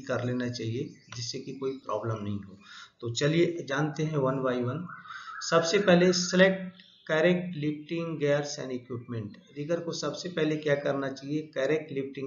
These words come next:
gear and equipment का selection करना चाहिए ताकि lifting के time में कोई problem उस gear के वजह से नहीं हो। Physical visual inspection of lifting tools and tackle।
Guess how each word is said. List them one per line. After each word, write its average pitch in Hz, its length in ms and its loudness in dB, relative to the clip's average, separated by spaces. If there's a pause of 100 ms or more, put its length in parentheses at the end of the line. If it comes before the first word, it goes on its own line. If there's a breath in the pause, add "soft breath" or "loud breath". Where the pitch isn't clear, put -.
gear 131 160 4
and 135 220 -2
equipment 131 480 -8
का 135 80 -6
selection 123 480 -6
करना 123 280 -4
चाहिए 123 240 -4 (100)
ताकि 117 280 -6 (500 loud breath)
lifting 139 420 0
के 151 160 4
time 135 240 0
में 143 180 2
कोई 139 160 0 (100)
problem 120 480 2
उस 117 160 -6
gear 123 240 0
के 123 60 -4
वजह 107 340 -2
से 139 120 -2
नहीं 104 200 -2
हो। 87 160 -6 (1000 soft breath)
Physical 190 560 6 (280)
visual 175 420 4
inspection 170 540 2
of 147 160 2
lifting 151 420 -4
tools 131 300 -6
and 117 160 -6
tackle। 101 340 -6